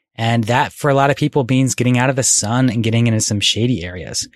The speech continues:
So like we said earlier, when you're looking for some backpacking spots in these wilderness areas of the national forests, a lot of them are going to be in some of these deeper forests where you can find shade for most, if not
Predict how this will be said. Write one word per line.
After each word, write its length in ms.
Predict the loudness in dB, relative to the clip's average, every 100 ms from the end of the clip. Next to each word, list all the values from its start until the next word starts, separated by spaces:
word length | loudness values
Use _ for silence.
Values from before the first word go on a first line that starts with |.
| -20 _
So 140 | -2 2
like 200 | 2 2
we 60 |
said 200 | 2 2
earlier, 320 | 2 0 2
when 100 | 2
you're 120 | 2 0
looking 280 | -2 -2
for 120 | -2 -2
some 180 | -2
backpacking 560 | -2 -4 -2 -4 -4 -4
spots 460 | -6 -6 -6 -4 -4
in 480 | -4 -2 -2 -4 -6
these 400 | -4 -2 -2 -4
wilderness 520 | -4 -2 0 0 2
areas 340 | 2 2 2
of 80 | 0
the 60 | -2
national 400 | -2 -4 -4 -8
forests, 580 | -4 0 0 0 -4 -10 _ _ _ _ -6
a 60 | -2
lot 240 | 2 2
of 40 | 4
them 120 | 4
are 120 | 2
going 220 | 2 2
to 60 | 2
be 240 | 2 0
in 100 | 0
some 200 | 0 0
of 60 | 2
these 200 | 0 -2
deeper 360 | -4 -4 -2
forests 560 | -4 -2 0 2 0 -2
where 80 | -4
you 120 | -2
can 120 | -2
find 400 | -2 -2 0 2
shade 480 | 0 0 0 0 -2 -6 -20 _ _ _
for 380 | -4 0 0
most, 480 | 2 2 2 0 -2
if 240 | -4 -2 2
not 240 | 2 0